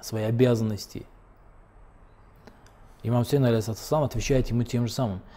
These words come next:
Все эти моменты являются, безусловно, уроками для человечества, для мусульман как минимум.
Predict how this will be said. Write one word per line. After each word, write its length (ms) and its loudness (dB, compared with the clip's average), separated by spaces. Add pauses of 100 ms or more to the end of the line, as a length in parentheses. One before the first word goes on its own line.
(220)
Все 240 4
эти 400 4 (400)
моменты 500 2
являются, 440 4
безусловно, 840 4
уроками 800 4
для 200 2
человечества, 840 -2 (500)
для 260 2
мусульман 640 2
как 200 -6
минимум. 420 -4